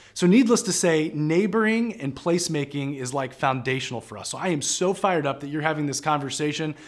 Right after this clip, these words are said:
about the art of neighboring. I actually love this book. I've been handing it out for years, and I think it is a great intro to this conversation on neighboring, and glad I get to be a part of the conversation you're having over these few weeks as well.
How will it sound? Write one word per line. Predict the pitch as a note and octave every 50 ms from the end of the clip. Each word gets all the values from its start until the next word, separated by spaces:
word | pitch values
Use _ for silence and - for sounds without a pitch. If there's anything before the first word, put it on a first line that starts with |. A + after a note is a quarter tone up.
| - - - -
about | - D3 D3 C#3 B2+ -
the | C3+
art | C3 C#3 C#3+ C#3+
of | C3
neighboring. | C3 C3+ C3 C3 C3 C3 C3 C3+
I | - - G#3+
actually | G#3+ - D#3+ C#3+
love | B2+ B2 C3+ D3+ D3+
this | C#3+ C3+ -
book. | - C#3 C#3
I've | D3 C#3+
been | D#3+ C#3
handing | B2 D3+ D#3 D#3+ D#3 D3 C#3
it | C3+
out | C3 C3 C3 - -
for | - B2+
years, | A2+ A#2 A#2 B2+ C#3+ D#3+ G3+ A#3 A#3+ - - - - - - - - - - -
and | C#3
I | C#3+ E3
think | D#3+ G3 F3+ D3
it | E3 D3+
is | C#3 B2+
a | C3+
great | B2+ A2 C3+ C3 D3 D3 D3 D#3+ D3+ - -
intro | D#3+ D#3+ E3 - - D#3+ C#3+ C3
to | C3+ - - E3+ E3+
this | D3 C#3+ -
conversation | - - - C3+ C3+ B2+ B2 A#2 - - C#3 C3 - C#3 B2+ B2+
on | - A#2 A#2 A#2+
neighboring, | A#2+ B2 C3 C3 C3+ C3+ C3+ C3+ C3 - - - - - -
and | C#3
glad | C#3 D#3 D#3 D#3+
I | - F#3
get | F#3 F#3 C#3+
to | C#3
be | C3 C3+
a | B2
part | B2+ - B2+ B2+
of | A#2
the | A2+
conversation | - B2 A#2+ A2+ A#2 A2+ - - B2 A2 - A#2+ A2+
you're | A2 A2
having | G#2+ - A#2+ A2+ A2 A2 G#2+ G#2+ A2+ A2+ - - - - - - -
over | B2+ B2+ A#2+
these | A#2 A#2 A#2+ A#2 - -
few | - - C3 A#2+
weeks | A#2 A#2+ A#2 A2+ A#2 - - - - - _ _ _ - -
as | B2 A#2+ A2+
well. | A#2+ A#2 G#2 G2 - -